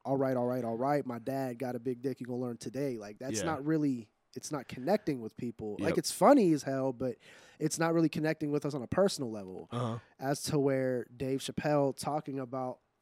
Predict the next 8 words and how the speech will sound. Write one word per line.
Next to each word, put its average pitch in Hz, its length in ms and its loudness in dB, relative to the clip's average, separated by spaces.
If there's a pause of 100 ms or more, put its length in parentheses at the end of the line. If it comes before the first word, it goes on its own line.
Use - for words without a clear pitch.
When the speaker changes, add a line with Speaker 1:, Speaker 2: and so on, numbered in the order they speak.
Speaker 1:
the 123 140 -8
alphabet 117 440 -6
car 110 560 -8
will 117 160 -8
hit 131 220 -6 (200)
more 131 420 -2
because, 117 560 -8 (800)
uh, 110 280 -6